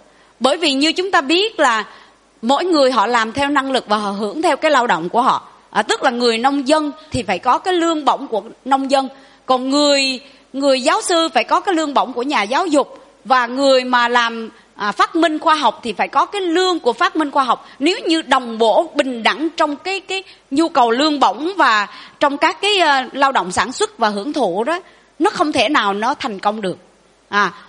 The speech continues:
và do nó không thành công được cho nên cái, cái, cái chủ, chủ xướng,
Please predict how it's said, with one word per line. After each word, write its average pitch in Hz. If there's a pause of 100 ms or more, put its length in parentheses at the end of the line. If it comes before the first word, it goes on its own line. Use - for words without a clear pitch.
và 254
do 339
nó 392
không 320
thành 240
công 262
được 208
cho 285
nên 269
cái, 359 (320)
cái, 359
cái 403
chủ, 302 (320)
chủ 285
xướng, 370